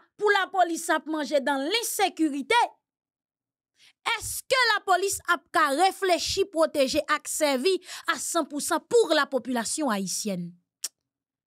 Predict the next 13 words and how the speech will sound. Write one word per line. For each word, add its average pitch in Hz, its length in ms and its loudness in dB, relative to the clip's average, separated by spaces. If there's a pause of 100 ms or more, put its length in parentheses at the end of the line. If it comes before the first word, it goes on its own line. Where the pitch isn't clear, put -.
(580)
Kèt, - 460 -4
bon, 233 200 2
m 220 40 -2
fò 202 160 -2
wè 185 80 0
imaj 180 420 -4
la. - 100 -20 (920)
Yes, 330 240 0 (100)
se 294 160 2
konsa 240 320 -4
manje 208 320 -6
a 196 80 -4
prezante. 180 540 -12